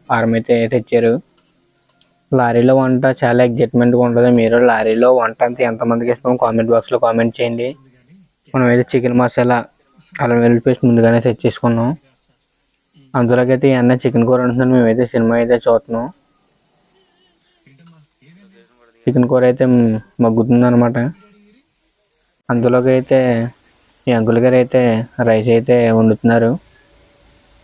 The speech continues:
చికెన్ కర్రీ అయితే ఉడుకుతుంది అనమాట.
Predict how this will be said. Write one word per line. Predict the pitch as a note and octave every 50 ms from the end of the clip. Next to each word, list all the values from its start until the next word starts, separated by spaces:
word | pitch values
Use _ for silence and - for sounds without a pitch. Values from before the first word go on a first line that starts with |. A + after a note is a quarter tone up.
| _ _ _ _ _ _ _ _ _ _ _ _ _ _ _ _ _ - _ _ - _ _ _
చికెన్ | - - D#3 C#3 C#3 C3+ A#2+
కర్రీ | C#3 C#3 C3+ C#3 C#3+
అయితే | D3 D3 C3+ C#3 C#3+ D3 C#3+
ఉడుకుతుంది | C3+ C3 B2+ B2+ A#2+ A#2+ C3 C3 C3+
అనమాట. | C3 B2+ B2+ B2+ A#2 B2